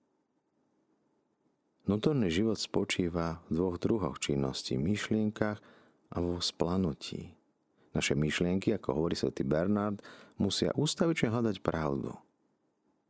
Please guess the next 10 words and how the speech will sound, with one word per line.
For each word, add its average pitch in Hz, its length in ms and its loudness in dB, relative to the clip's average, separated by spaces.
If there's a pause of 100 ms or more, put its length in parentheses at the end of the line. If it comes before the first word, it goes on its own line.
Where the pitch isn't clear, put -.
(100)
A - 20 -2
naše 78 320 0
splanutie, 101 720 -2
horlivosť 101 720 0
v - 80 -2
láske. - 540 -4 (1300)
Láska 98 480 -4
Kristova 76 560 -4
nás 73 240 -6
pohýna. 92 720 -2